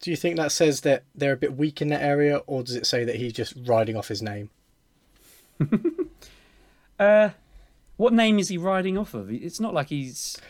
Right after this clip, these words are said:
Speaker 1: Well, no, just,
Speaker 2: had a
Speaker 1: just
Speaker 2: great
Speaker 1: being a bit, a, a decent name at, at Chelsea.
Speaker 2: I don't know. Roberto Mancini's a weird guy.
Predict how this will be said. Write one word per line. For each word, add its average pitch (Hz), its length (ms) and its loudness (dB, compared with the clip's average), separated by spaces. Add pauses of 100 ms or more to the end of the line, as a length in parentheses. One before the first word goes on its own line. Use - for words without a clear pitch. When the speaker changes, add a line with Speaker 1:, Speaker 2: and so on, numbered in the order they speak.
(140)
Speaker 1:
Well, 214 180 12
no, 170 120 10
just, 147 180 0
Speaker 2:
had 143 80 -8
a 131 40 -6
Speaker 1:
just 160 200 2
Speaker 2:
great 139 60 0
Speaker 1:
being 151 160 6
a 139 60 2
bit, - 260 2
a, 151 200 -2
a 135 40 -4
decent 143 460 -2
name 127 320 0
at, - 340 -6
at 127 120 -8
Chelsea. 117 520 -4 (1800)
Speaker 2:
I 143 100 2
don't 123 200 -2
know. 101 280 -6 (100)
Roberto 135 460 -2
Mancini's 107 480 -6
a 101 60 -10
weird 104 420 -8
guy. 101 400 -6